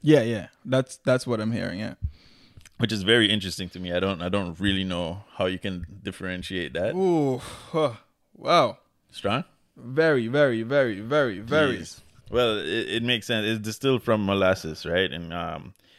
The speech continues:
Speaker 2: copper pot stills aged in small oak casks.
Speaker 1: Mm-hmm.
Speaker 2: Um,
Speaker 1: Is it
Speaker 2: for
Speaker 1: actually
Speaker 2: about
Speaker 1: from molasses?
Speaker 2: Twelve years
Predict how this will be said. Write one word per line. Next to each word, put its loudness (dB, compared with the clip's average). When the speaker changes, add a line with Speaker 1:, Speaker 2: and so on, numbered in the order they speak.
Speaker 2:
copper -4
pot 2
stills 0
aged -4
in -10
small -4
oak -4
casks. 0
Speaker 1:
Mm-hmm. 2
Speaker 2:
Um, -2
Speaker 1:
Is 0
it 2
Speaker 2:
for -4
Speaker 1:
actually 2
Speaker 2:
about 4
Speaker 1:
from 4
molasses? 2
Speaker 2:
Twelve 2
years -4